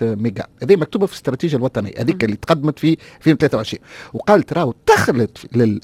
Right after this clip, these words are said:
Speaker 1: ألفين وخمسمية ميجا إذا كان تعمل أكليني أوت تونسيون، آه، صخيرة كوندار، اللي قاعدين
Speaker 2: سينو
Speaker 1: يعملوا
Speaker 2: ما
Speaker 1: فيها
Speaker 2: توصل-،
Speaker 1: توا،
Speaker 2: سينو،
Speaker 1: إفكتيفمون.
Speaker 2: سينو ما دخلتش بكل، ما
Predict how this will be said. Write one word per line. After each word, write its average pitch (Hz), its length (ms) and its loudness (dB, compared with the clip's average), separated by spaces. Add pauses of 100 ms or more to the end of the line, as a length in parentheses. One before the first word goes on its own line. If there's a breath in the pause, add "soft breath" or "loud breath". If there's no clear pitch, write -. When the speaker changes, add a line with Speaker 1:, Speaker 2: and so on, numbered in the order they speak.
Speaker 1:
ألفين 117 260 -2
وخمسمية 107 600 -6
ميجا 226 340 6 (640 soft breath)
إذا 160 160 8
كان 190 340 4
تعمل 180 400 2
أكليني 131 500 2
أوت 131 160 2
تونسيون، 147 480 0 (240 soft breath)
آه، 113 160 -2
صخيرة 117 320 2
كوندار، 135 580 4 (200)
اللي 214 120 6
قاعدين 247 280 0
Speaker 2:
سينو 302 100 2
Speaker 1:
يعملوا 247 140 4
Speaker 2:
ما 240 60 2
Speaker 1:
فيها 220 140 6
Speaker 2:
توصل-، - 60 0
Speaker 1:
توا، 156 220 6
Speaker 2:
سينو، - 160 2
Speaker 1:
إفكتيفمون. 196 320 0
Speaker 2:
سينو 254 160 -2
ما 254 60 -4
دخلتش 254 300 -2
بكل، 160 340 -6
ما 156 120 -8